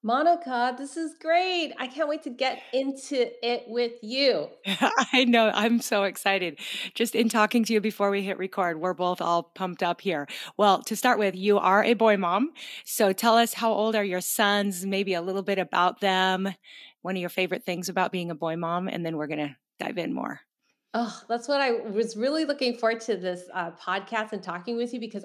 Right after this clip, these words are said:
Speaker 1: I love being a boy mom. I have two boys, and I named them Josh and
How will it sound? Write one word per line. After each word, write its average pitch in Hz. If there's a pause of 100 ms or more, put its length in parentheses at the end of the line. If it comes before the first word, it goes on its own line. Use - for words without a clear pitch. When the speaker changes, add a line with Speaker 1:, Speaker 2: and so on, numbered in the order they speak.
Speaker 1:
I 208
love 175
being 165
a 160
boy 156
mom. 156 (420)
I 208
have 185
two 254
boys, 202
and 185
I 196
named 190
them 190
Josh 180 (200)
and 165